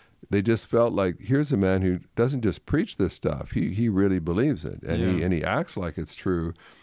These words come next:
Speaker 1: And people just wanted to be a part of that. Um, and w-, something that my dad taught me as well, uh, throughout his whole ministry was to be God-centered and not self-centered.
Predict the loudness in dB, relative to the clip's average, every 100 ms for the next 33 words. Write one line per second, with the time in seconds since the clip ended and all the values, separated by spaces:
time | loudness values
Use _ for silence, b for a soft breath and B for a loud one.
0 | B -4 0 0 0 -2 0 0 0 0
1 | -2 0 0 0 -2 -6 -8 -14 b b
2 | b b -4 0 0 0 0 2 0 -4
3 | -2 0 2 2 2 2 4 2 2 2
4 | 2 0 0 2 4 4 2 0 -4 -2
5 | 0 -2 -8 -18 -20 -20 -2 2 4 2
6 | 2 2 4 2 0 -2 2 2 2 0
7 | -4 b b b b b -20 -4 0 0
8 | -2 2 2 4 0 -2 -2 0 0 -2
9 | -2 0 0 -2 -2 -2 -2 -2 -4 -4
10 | -8